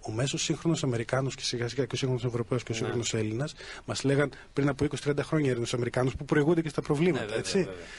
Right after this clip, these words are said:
Speaker 1: Αλλάζει τρεις με πέντε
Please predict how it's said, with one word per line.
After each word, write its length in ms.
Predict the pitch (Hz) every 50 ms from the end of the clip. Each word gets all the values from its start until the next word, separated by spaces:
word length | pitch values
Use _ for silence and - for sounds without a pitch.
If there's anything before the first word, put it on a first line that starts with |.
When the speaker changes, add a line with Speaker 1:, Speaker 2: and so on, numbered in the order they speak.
| - - - - - - - -
Speaker 1:
Αλλάζει 680 | - 123 120 117 120 147 170 185 180 170 180 190 147 - - - - - - -
τρεις 340 | - - 147 180 185 170 -
με 140 | 180 165 135 - -
πέντε 460 | 156 165 175 160 160 165 147 139